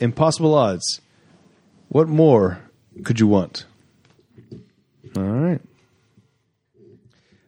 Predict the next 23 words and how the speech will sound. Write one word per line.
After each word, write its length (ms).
Bad 200
reviews. 440
Roger 600
Ebert 500
from 200
Chicago 380
Sun. 400
Special 360
effects 400
don't 300
mean 280
much 720
unless 360
we 120
care 300
about 360
the 60
characters 760
who 120
are 60
surrounded 640
by 180
them. 340